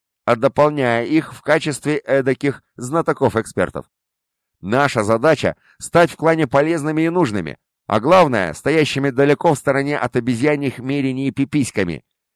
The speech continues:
и этим удобными и приемлемыми для любого текущего доминанта.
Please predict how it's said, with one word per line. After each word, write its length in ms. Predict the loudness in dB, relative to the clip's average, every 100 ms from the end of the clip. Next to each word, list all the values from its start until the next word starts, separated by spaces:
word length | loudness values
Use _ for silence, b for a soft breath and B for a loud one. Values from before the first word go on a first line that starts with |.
| _ _
и 220 | 0 6
этим 340 | 6 6 0 -2
удобными 680 | -6 -2 2 2 2 0 -4
и 200 | 0 -2
приемлемыми 880 | 0 0 2 0 0 0 -2 -4 -8 _
для 200 | 0 2
любого 400 | 4 4 2 2
текущего 500 | -2 -4 -4 -2 -2
доминанта. 600 | 0 -2 -2 -6 -8